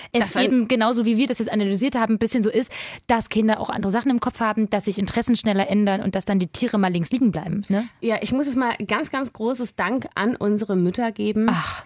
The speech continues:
Speaker 2: Danke, dass ihr uns erstens diese ganzen Tiere gekauft habt,
Speaker 1: Ja.
Speaker 2: dass ihr sie aufgenommen habt in euer Herz, dass ihr sie n-,
Speaker 1: Betreut habt.
Speaker 2: betreut habt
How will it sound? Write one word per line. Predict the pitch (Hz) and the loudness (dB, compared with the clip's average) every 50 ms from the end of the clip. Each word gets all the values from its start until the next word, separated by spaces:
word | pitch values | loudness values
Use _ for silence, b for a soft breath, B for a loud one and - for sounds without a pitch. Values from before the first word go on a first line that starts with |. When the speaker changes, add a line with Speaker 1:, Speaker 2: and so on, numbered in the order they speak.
| _ | _
Speaker 2:
Danke, | - 208 202 320 349 - 311 | 0 2 2 2 0 0 -2
dass | - 262 254 - | -2 -4 -4 -2
ihr | 254 | 0
uns | 214 214 - | 0 0 -2
erstens | - - 190 196 240 254 - - 277 285 330 330 - - _ | -2 -2 0 0 -2 -4 -2 0 2 2 2 0 -4 -12 _
diese | 220 196 180 220 220 202 214 | -6 -2 0 0 0 0 -2
ganzen | - 214 262 269 - 247 190 | -2 -2 -4 -2 -4 -4 -4
Tiere | - - 262 277 - | -2 -2 -4 -2 -2
gekauft | 226 208 196 - - - - 220 269 - - - - | -2 -4 -4 -4 -4 -4 -4 -4 -4 -8 -12 -12 -10
habt, | 269 302 - - - _ _ _ | -10 -10 -10 -12 -20 _ _ _
Speaker 1:
Ja. | 190 180 | 2 4
Speaker 2:
dass | 165 - - - | 4 2 2 0
ihr | 226 | 0
sie | 190 190 202 - - | 0 0 -2 -2 -2
aufgenommen | - 208 240 247 - - 240 226 233 247 247 247 214 | -2 0 0 -2 -4 -4 -4 -2 -2 -2 -2 -2 -4
habt | 240 269 - _ 269 | -6 -6 -6 _ -6
in | 226 | -6
euer | - - 214 196 190 | -4 -2 -2 -2 -2
Herz, | 208 202 202 208 202 262 - - - b b b b | -4 -4 -4 -4 -4 -4 -6 -10 -16 b b b b
dass | - 226 226 220 - | -2 -2 -2 0 -2
ihr | 247 226 | -2 -2
sie | 196 214 214 214 208 208 B B B | 0 0 0 0 -2 -4 B B B
n-, | - 214 220 220 | 4 4 6 6
Speaker 1:
Betreut | 233 - - 175 180 208 254 302 233 277 | 4 2 2 2 4 6 6 6 4 4
habt. | 233 240 240 269 | 4 4 6 6
Speaker 2:
betreut | 320 - 202 247 320 - - - - | 6 6 4 2 0 -2 -8 0 0
habt | 330 381 - _ _ - | 0 0 0 _ _ -20